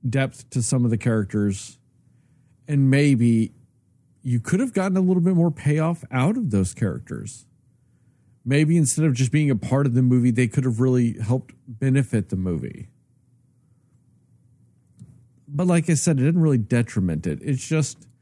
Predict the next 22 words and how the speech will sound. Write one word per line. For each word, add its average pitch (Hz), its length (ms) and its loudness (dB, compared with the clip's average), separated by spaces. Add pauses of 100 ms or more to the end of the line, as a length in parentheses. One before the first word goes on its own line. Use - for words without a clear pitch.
(320)
I 151 180 0
think 151 320 0
that 139 160 0
that's 139 260 0
lost 123 380 0
potential 147 500 -2
right 85 280 -2
there - 280 -10 (1120)
with 120 180 -4
this 101 240 -2
movie. 90 460 -4 (3500)
And 139 140 2
then 165 160 4
there's 165 220 2
a 143 60 2
scene 143 720 0
towards 127 280 0
the 113 140 2
end 107 140 2
of 101 80 0
this 95 220 -2
movie. - 420 -8